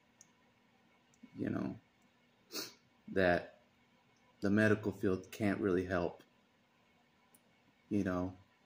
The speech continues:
it's out of the medical field's grasp of helping. That extreme, you know. That's kinda who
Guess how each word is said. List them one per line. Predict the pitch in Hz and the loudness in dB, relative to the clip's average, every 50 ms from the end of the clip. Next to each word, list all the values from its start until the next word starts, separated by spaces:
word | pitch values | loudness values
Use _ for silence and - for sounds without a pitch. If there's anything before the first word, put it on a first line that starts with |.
| _ _ _ _ _ _ _ _ _ _ _ _ _ _ _ _ _ - - - | _ _ _ _ _ _ _ _ _ _ _ _ _ _ _ _ _ -20 -12 -6
it's | 127 120 107 - | -6 -4 0 4
out | 131 113 110 107 | 6 6 6 6
of | 104 104 | 6 4
the | 104 98 | 2 2
medical | 104 110 107 107 104 104 98 - | 2 0 0 0 -2 -6 -10 -6
field's | - 107 98 95 98 - | -2 -2 -2 -2 -2 -2
grasp | - 104 98 92 98 92 90 - - - | 0 0 2 2 2 0 -4 -6 -8 -6
of | 95 90 92 - | -6 -6 -4 -4
helping. | 92 92 92 - - - - 101 104 - _ _ _ _ _ _ _ _ _ _ _ _ _ _ _ - | -6 -6 -6 -6 -8 -10 -10 -10 -14 -16 _ _ _ _ _ _ _ _ _ _ _ _ _ _ _ 0
That | 104 98 98 98 | 2 2 4 2
extreme, | 98 - - - - - - - - - 135 135 _ _ _ _ _ _ _ _ _ _ _ _ _ - | 2 -2 -6 -8 -10 -10 -12 -12 -14 -18 -20 -20 _ _ _ _ _ _ _ _ _ _ _ _ _ -6
you | - 104 | -4 -4
know. | 95 92 92 95 90 - - _ _ _ _ _ _ _ _ _ - - - - _ _ _ _ _ _ _ _ _ _ _ _ _ _ _ _ _ _ _ _ _ _ _ _ _ _ _ _ _ - - | -2 -2 -4 -6 -10 -12 -18 _ _ _ _ _ _ _ _ _ -20 -20 -20 -20 _ _ _ _ _ _ _ _ _ _ _ _ _ _ _ _ _ _ _ _ _ _ _ _ _ _ _ _ _ -8 -2
That's | - 104 101 98 101 101 - - - - - _ _ _ _ - | 0 2 2 2 0 -2 -6 -10 -12 -14 -16 _ _ _ _ -10
kinda | - 107 98 95 92 | -6 -4 -4 -4 -4
who | 90 92 92 90 92 92 92 90 92 | -2 -2 -2 0 0 0 -2 -4 -6